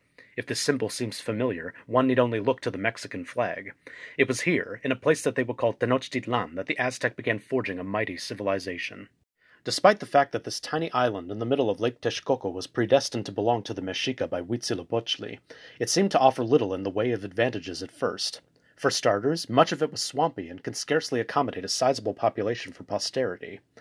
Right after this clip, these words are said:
As we know from many of the great civilizations throughout the world, waterways usually served as the life's blood for the earliest permanent settlements.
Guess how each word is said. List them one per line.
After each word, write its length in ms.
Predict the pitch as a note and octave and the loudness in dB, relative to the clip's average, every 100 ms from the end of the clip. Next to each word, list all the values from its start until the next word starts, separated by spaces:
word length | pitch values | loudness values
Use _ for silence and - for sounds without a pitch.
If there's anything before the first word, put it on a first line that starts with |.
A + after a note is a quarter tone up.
| - - - - | -20 -20 -20 0
As 160 | C3 G#2+ | 2 4
we 100 | B2 | 4
know 160 | D3 D#3+ | 4 2
from 220 | - G#2 | 0 -2
many 180 | C3 A#2 | -2 -2
of 120 | - | -6
the 60 | |
great 220 | A2 A2+ A2+ | -4 -4 -4
civilizations 760 | C3 G#2+ G2+ F#2 A#2+ - E2+ | -6 -2 -2 0 -2 -2 -8
throughout 260 | - G#2+ G2 | -4 0 0
the 80 | G2 | -2
world, 440 | G2 G#2+ F#2+ A2+ - - | -2 -2 -4 -10 -16 -12
waterways 640 | G#2 C3+ E3 A#2+ F#2 F2+ | 4 6 6 4 0 -2
usually 260 | A2+ A2+ G#2 | -2 -2 -2
served 320 | - A2+ G2+ | -2 -4 -4
as 120 | G2+ | -4
the 80 | - | -2
life's 280 | G2 B2 - | 2 0 0
blood 260 | - B2 - | 0 0 0
for 100 | G2+ | -6
the 140 | C3 | -2
earliest 440 | C3+ B2 G#2 - | 0 0 -2 -2
permanent 340 | - G#2+ F#2 F2 | 0 0 -2 -2
settlements. 600 | C3+ A#2+ - E2+ - | 0 0 -4 -8 -6